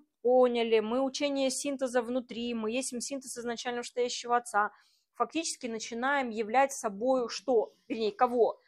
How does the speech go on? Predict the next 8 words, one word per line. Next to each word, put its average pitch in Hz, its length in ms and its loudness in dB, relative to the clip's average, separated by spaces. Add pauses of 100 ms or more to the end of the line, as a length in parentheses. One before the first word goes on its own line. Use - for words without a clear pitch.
(220)
Изначально 254 480 -2
стоящего 247 500 0
аватара 214 360 0
синтеза 233 460 -4
Кутхуми. 220 480 -4
Мы 233 220 2
этот 277 260 0
синтез. 214 600 -6